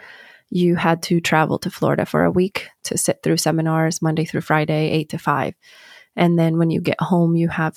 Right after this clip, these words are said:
to finish a portfolio and you have to test your way out of everything that you learned. So I had to drive to Phoenix, so, like, forty-five minutes away from here. I had to drive, check in, make sure I'm not cheating and all that stuff. It's, like, a room full of computers. And I had to take the test on that computer.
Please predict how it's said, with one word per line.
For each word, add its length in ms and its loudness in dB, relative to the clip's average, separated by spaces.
to 240 0
finish 380 0
a 60 -2
portfolio 800 2
and 120 -2
you 80 -2
have 220 -2
to 80 -8
test 440 -4
your 120 0
way 180 -2
out 320 0
of 360 -4
everything 440 0
that 180 0
you 160 0
learned. 440 -2
So 340 0
I 100 2
had 180 -4
to 60 -2
drive 320 2
to 80 0
Phoenix, 520 -2
so, 80 0
like, 200 -2
forty-five 480 2
minutes 260 -2
away 180 2
from 160 -6
here. 180 0
I 60 0
had 180 -2
to 80 -2
drive, 520 0
check 280 -2
in, 280 2
make 160 -4
sure 120 -8
I'm 80 -2
not 140 -4
cheating 520 0
and 100 0
all 160 2
that 160 0
stuff. 280 -2
It's, 120 -10
like, 140 -8
a 80 2
room 260 4
full 220 2
of 80 -2
computers. 640 0
And 160 2
I 40 2
had 180 0
to 60 -6
take 200 0
the 80 -6
test 320 -4
on 120 2
that 140 -4
computer. 600 -4